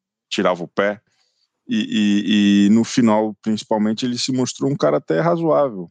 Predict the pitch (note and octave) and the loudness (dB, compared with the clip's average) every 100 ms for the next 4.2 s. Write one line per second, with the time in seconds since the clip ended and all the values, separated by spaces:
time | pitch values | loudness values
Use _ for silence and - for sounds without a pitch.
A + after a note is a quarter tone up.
0 | _ - A#2 A#2+ - B2+ A#2+ A#2+ A#2 _ | _ -8 -6 -4 -4 -4 -2 0 0 _
1 | _ - - G2+ G#2 G#2+ G2 _ _ _ | _ -20 -8 -2 0 -2 -4 _ _ _
2 | _ _ _ - A#2 - - G#2+ F#2+ - | _ _ _ -2 0 -2 -2 0 0 -4
3 | _ _ _ _ _ _ D3 C#3+ G2 A#2+ | _ _ _ _ _ _ 0 0 -4 -4
4 | D#3 | -4